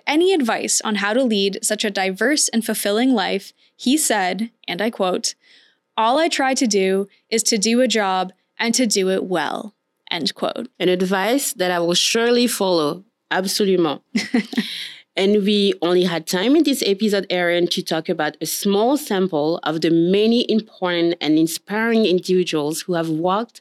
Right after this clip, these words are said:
Speaker 2: the halls of the Legislative Assembly of Ontario. While the four individuals we discussed today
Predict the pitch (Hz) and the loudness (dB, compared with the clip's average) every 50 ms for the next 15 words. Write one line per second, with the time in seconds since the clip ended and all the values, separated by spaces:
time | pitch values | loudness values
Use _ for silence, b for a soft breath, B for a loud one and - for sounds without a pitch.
0 | _ - 180 175 170 - - 175 180 254 320 311 285 - - 180 175 165 160 160 | _ -6 -6 -6 -6 -6 -4 -2 -2 0 -2 -2 -4 -4 -4 -4 -2 -2 -2 0
1 | 160 170 196 208 240 226 - 226 208 196 190 185 185 185 - - 175 170 170 175 | 2 2 2 2 0 -2 0 0 2 2 2 2 2 -2 -2 -2 -2 -2 0 0
2 | 147 143 151 156 156 151 156 - 147 135 131 113 104 101 - - _ _ _ _ | -2 0 0 -2 -2 -2 -4 -4 -6 -4 -4 -4 -4 -6 -8 -12 _ _ _ _
3 | _ _ _ _ _ _ _ B B B B B B - 143 156 156 165 160 - | _ _ _ _ _ _ _ B B B B B B -2 0 2 2 0 0 -2
4 | - - 175 185 208 208 233 233 247 220 - 247 262 320 311 - - 214 208 185 | 0 0 2 2 2 4 2 2 2 2 2 0 0 0 -2 -6 -4 -4 -2 -2
5 | 202 185 - - 202 202 196 - - 214 196 202 202 247 294 302 | -2 -4 -2 -2 -2 -2 -2 -4 -6 -2 -2 0 0 0 0 -2